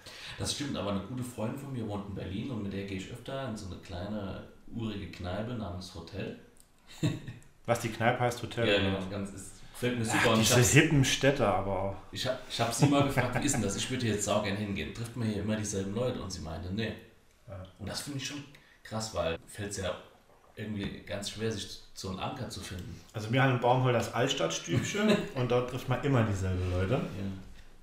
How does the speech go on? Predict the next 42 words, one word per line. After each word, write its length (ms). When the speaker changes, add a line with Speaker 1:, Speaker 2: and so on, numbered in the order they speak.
Speaker 1:
Ja, 100
in 60
Saarbrücken 360
mag 220
ich 60
das 180
auch. 360
Je 140
nachdem, 240
wo 60
man 160
hingeht, 280
weiß 280
man 100
ungefähr, 460
wer 100
da 100
ist. 180
Aber 140
es 140
herrscht 220
natürlich 480
durch 320
die 60
vielen 260
Studenten 460
et 100
cetera 420
auch 200
schon 180
eine 180
hohe 200
Fluktuation. 840
Auch 200
viele 260
Leute, 260
die 100
das 180
so 100
als 260
Zwischenstation 840
wahrnehmen. 420